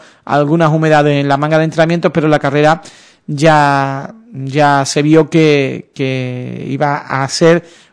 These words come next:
una prueba sobre seco y que no iba a haber problema. En categoría uno, Javi Villa sorprendía a propios y extraños y marcaba un tiempo de dio-, dos diez sesenta y nueve,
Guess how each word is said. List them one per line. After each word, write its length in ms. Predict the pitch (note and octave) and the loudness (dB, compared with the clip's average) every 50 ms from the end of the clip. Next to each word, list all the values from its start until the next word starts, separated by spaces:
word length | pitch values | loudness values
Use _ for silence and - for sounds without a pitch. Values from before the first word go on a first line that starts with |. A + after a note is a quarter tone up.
| _ | _
una 260 | - C#3+ C#3+ D3 C#3 | -10 -6 -6 -6 -4
prueba 280 | C3+ D#3+ D#3+ E3 F3 F3+ | -2 0 2 4 4 2
sobre 320 | E3+ - E3 D3 C#3 C#3 | 2 0 -2 -2 -2 -4
seco 300 | C3 - - D#3+ D#3+ F3 F3 | -4 -2 -2 -2 -2 -2 -4
y 40 | D#3+ | -4
que 280 | - D3+ C#3 C#3 C3 C3+ | -4 -4 -4 -4 -6 -8
no 100 | C3+ C#3 | -8 -6
iba 120 | C#3 C3 | -4 -2
a 40 | C3 | -2
haber 140 | C3 B2 A#2 | -4 -4 -6
problema. 280 | - B2+ C3 B2+ C3+ C#3 | -10 -10 -8 -8 -6 -6
En 80 | C#3+ | 0
categoría 480 | C3+ E3 D#3 F#3 F#3 G3+ G#3+ A3 G#3 F#3+ | 0 2 4 4 4 6 6 8 8 8
uno, 280 | F3 E3 D3+ D3 C3 - - - - - - - - - - _ | 6 6 4 0 -2 -4 -10 -16 -16 -20 -20 -20 -20 -20 -14 _
Javi 220 | - F#3+ F#3+ G3+ | 2 4 4 6
Villa 260 | G3+ A3 A3 A3+ A#3 | 6 6 6 6 4
sorprendía 680 | A3 - G3+ F3 D3+ - F3+ F3 F3 F#3 G#3+ G#3 F3+ E3 | 4 4 2 0 2 2 2 2 4 4 4 6 6 6
a 80 | D#3+ - | 6 4
propios 300 | F#3+ G3+ E3 F#3 F3 E3+ | 2 2 4 4 4 4
y 20 | |
extraños 320 | E3 D3+ - G3+ G3+ G#3+ | 4 4 4 2 4 4
y 40 | A#3 | 4
marcaba 300 | A3 F#3+ E3 - F#3 F#3 | 4 2 4 4 2 2
un 60 | F#3 | 2
tiempo 220 | D#3+ G3 F#3 F3 F#3 | 0 0 0 2 2
de 100 | F3 E3+ | 4 4
dio-, 240 | E3+ F#3 F3+ F3 - | 4 4 2 2 0
dos 480 | F3 D3+ D3 F#3+ F#3 D#3+ - - D3+ C#3 | 0 2 4 4 4 4 2 -4 -4 0
diez 300 | E3 G3+ A3+ A3+ - - | 4 4 4 4 2 -4
sesenta 460 | - - F3 - - D#3 D3+ C3 D3+ | -6 -4 -2 -2 -2 -2 0 0 0
y 60 | D3 | 0
nueve, 380 | D3+ E3 E3+ E3+ D#3 D3+ C3+ A2+ | 2 2 2 4 4 2 0 -2